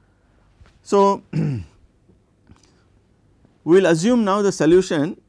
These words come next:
to be of the form phi of x e raise to omega t. Why? Because the system is linear,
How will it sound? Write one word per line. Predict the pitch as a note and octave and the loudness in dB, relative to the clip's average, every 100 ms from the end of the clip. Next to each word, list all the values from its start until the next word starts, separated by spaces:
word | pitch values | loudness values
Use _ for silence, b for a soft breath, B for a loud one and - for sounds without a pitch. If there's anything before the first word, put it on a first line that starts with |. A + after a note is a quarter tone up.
| _ _ | _ _
to | D3 | -6
be | C#3+ | -4
of | D3+ C#3+ | -4 -6
the | D3 | -8
form | D3+ F#3+ | -6 -8
phi | G3 C#3 | -6 -2
of | D3 C#3+ | 0 -2
x | C#3+ F#3 | -8 -8
e | C3+ | -6
raise | A#2 A2 | -6 -6
to | G2 | -12
omega | F2 E2 - | -14 -16 -20
t. | - _ _ _ _ _ | -20 _ _ _ _ _
Why? | - C#3+ G3+ | -8 -6 -4
Because | G3+ C3+ E3 E3+ | -6 -4 -4 -4
the | D3 | -8
system | C3+ - D#3 | -12 -10 -8
is | C3 | -6
linear, | B2+ C#3 D3+ | -4 -4 -8